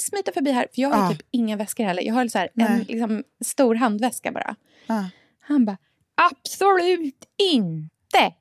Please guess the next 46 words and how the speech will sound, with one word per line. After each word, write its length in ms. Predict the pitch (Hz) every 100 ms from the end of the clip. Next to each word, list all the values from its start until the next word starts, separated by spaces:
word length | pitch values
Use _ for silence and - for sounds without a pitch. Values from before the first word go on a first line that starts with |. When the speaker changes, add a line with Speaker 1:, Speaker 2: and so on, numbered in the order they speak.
| _ -
Speaker 1:
Jag 180 | 359
flyttar 360 | 392 392 143 359
Speaker 2:
Va? 80 | 415
Speaker 1:
inte. 260 | 415 311 247
Nej, 120 | 415 370
du 240 | 277 415 -
får 360 | 403 403 453
vänta." 260 | 247 - -
Jag 140 | 339 269
bara, 100 | -
"Nej, 200 | 427 349
men 140 | 311
alltså, 180 | 302 -
ursäkta, 260 | 208 - 392
Speaker 2:
Va? 60 | 698 -
Speaker 1:
jag 180 | 359 -
ska 160 | 453 453
bara, 180 | 415 - _
om 160 | 381 403
jag 120 | 453
bara 80 | 480
får 80 | 453
ta 120 | 427
ett 240 | - 415 -
steg 420 | - 427 392 -
förbi 340 | - 320 403 427 330
dig 160 | 226
här." 280 | 208 190 - - - -
Han 240 | 349 359
bara, 100 | 240 - _ -
"In, 280 | 440 415
kommer 540 | - 427 415 440 440 370
inte 260 | 285 381
på 140 | 392 -
tal." 520 | - 392 - - - - - - -
Speaker 2:
Ursäkta 640 | 302 - - - - 320
Speaker 1:
Och 40 | 415
Speaker 2:
mig? 120 | 640 466
Speaker 1:
går 340 | 392 453 403
att, 120 | - - _ _ _ -
ja. 240 | 247 254 - - - -
<laughs> 320 | 403 - 427
Speaker 2:
Alltså, 280 | 381 - 359 320 - -
Speaker 1:
Går 240 | 220 330
Speaker 2:
va? 140 | 370 - -
Speaker 1:
alltså 580 | - - - 190 196